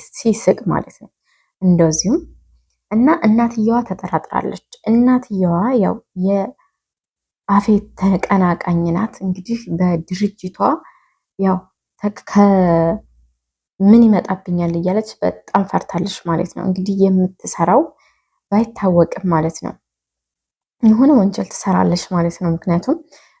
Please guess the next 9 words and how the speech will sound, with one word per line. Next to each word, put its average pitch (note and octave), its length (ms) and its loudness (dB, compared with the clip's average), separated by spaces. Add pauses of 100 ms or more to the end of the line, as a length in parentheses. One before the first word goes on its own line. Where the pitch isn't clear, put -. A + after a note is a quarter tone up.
ልጆቿን G#3+ 420 0
እስከ F#3 260 -4
መጠራጠር G3 640 -4
ድረስ - 320 -12
ስትደርስ F3+ 720 -2
ማለት - 380 -2
ነው። - 140 -10 (840)
ያው B3+ 120 4
እንግዲህ C#4 360 2